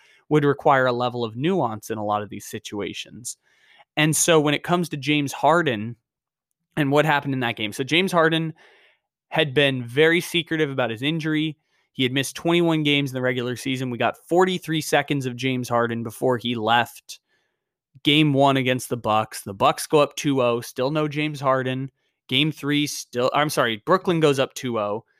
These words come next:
still no James Harden. Milwaukee wins Game Three, still no James Harden. Kyrie Irving gets hurt in Game Four. They rule out James Harden for Game Five.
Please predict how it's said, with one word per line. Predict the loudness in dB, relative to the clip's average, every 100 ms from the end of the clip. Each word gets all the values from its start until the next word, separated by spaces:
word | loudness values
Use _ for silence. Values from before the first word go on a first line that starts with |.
| _ -20
still | 0 4 6
no | 4
James | 4 2 2
Harden. | 2 0 0 -4 -8 _ _ -6
Milwaukee | -2 4 2 2 -2
wins | 0 0 0
Game | 0 0
Three, | -4 -8 -8 -8 -12 _
still | -18 -16 -2 2 4
no | 4 4
James | 2 0 2
Harden. | 2 2 0 -6 -10 _ _ -10
Kyrie | -2 2 4 4
Irving | 2 0
gets | -2 -2 0
hurt | 0 0
in | -4 -4
Game | -2 -2
Four. | -2 0 2 4 2 -2 _ _
They | -4 -4
rule | -2 2 2 2 0
out | 2 2 0
James | 0 0 0 0
Harden | 0 0 -4
for | -8 -6
Game | -4 -6 -6
Five. | 2 4 4 2 0 -6